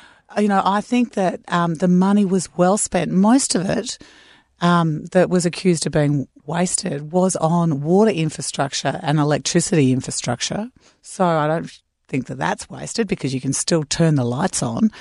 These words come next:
um, and you can still turn the tap on and the water comes through. So, you know, if you really are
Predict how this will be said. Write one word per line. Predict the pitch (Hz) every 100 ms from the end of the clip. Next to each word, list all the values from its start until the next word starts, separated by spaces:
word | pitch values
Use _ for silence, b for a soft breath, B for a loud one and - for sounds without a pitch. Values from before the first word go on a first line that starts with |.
| B B B B
um, | 165 165 151
and | 147
you |
can | 147
still | 156 - 170 160
turn | - 180 156
the |
tap | 127 - 160 165
on | 147
and | 131 135
the |
water | 139 156 175
comes | - - -
through. | - 131
So, | - 196 190 B B B B _
you | 220
know, | 202
if | 185
you | 220 220
really | 220 254 285
are | 190 175